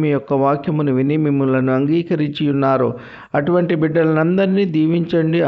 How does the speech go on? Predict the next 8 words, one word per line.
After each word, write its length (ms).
ఆశీర్వదించండి. 960
ఎందరైతే 420
మీ 80
వాక్యము 500
వినక 240
లోకం 300
తట్టు, 240
పాపం 300